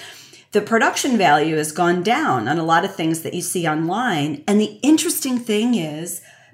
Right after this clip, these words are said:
people trust some of those low production value videos more than something that's really slickly produced. Again, I think it goes strategically, you want to align it with your brand.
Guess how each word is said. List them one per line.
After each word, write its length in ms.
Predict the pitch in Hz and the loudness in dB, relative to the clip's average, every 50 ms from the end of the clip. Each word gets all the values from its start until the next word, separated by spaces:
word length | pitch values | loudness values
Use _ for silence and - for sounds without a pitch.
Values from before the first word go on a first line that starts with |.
| _ - | _ -16
people 600 | - - 285 294 302 - 294 269 269 269 262 - | -10 -4 -4 -4 -4 -4 -6 -6 -6 -6 -8 -8
trust 760 | - - - - 262 254 302 311 - - - - - - - | -8 -8 -6 -4 -2 -2 0 0 -2 -4 -4 -6 -8 -8 -6
some 240 | - - 196 190 | -2 0 2 2
of 80 | 185 175 | 4 4
those 200 | 180 180 175 175 | 2 2 0 0
low 240 | 180 180 185 196 202 | 0 0 2 2 2
production 680 | 202 - 214 180 165 185 190 - - - - 175 160 160 | 0 0 -4 -2 2 2 0 2 0 -4 -4 -4 -4 -4
value 480 | 165 170 165 170 170 165 170 170 165 | -2 0 0 0 0 0 -2 -2 -4
videos 560 | 147 180 196 208 220 180 151 143 143 147 147 170 | -2 0 0 2 2 2 2 2 0 0 0 -2
more 460 | 175 185 196 214 240 269 277 285 247 | -2 0 0 0 2 2 2 2 0
than 400 | 185 175 147 156 156 151 151 156 | 0 0 0 0 0 -2 -2 -2
something 440 | - - 185 190 190 190 202 180 170 | -2 0 0 0 2 0 0 0 0
that's 240 | 165 - - - | -2 -4 -4 -6
really 300 | 165 165 170 170 170 160 | -2 -2 -2 0 0 -2
slickly 500 | 160 - - 156 160 160 - 156 156 135 | -2 -4 -4 -4 -6 -8 -8 -6 -6 -6
produced. 760 | 139 - - 120 123 123 90 73 90 - - - - - - - - _ _ _ _ _ _ _ _ _ _ _ _ _ _ _ _ - | -6 -6 -6 -8 -6 -6 -6 -8 -8 -8 -10 -10 -12 -14 -16 -20 -20 _ _ _ _ _ _ _ _ _ _ _ _ _ _ _ _ -4
Again, 440 | 247 233 240 330 311 277 277 - - | -4 -2 2 2 2 2 2 0 0
I 160 | - 247 302 | 2 2 2
think 300 | 302 - - 277 247 - | 0 -2 -4 -4 -4 -2
it 120 | 214 202 202 | -2 -2 -2
goes 280 | - 202 190 190 185 | -2 -2 -2 -2 -2
strategically, 680 | - - 214 202 - - 294 254 - 233 - 233 202 202 | -4 -4 -6 -4 -2 -2 -2 -2 -2 -2 2 2 2 2
you 140 | 196 190 | 2 0
want 160 | 196 202 202 190 | 2 2 0 0
to 80 | 185 | 0
align 340 | 180 175 180 180 175 175 170 | -2 0 0 2 2 2 0
it 100 | 147 - | -2 -4
with 140 | 156 156 - | -8 -8 -6
your 120 | 151 139 | -6 -8
brand. 520 | - - 113 92 95 - - - - - | -6 -6 -8 -8 -8 -10 -10 -12 -16 -18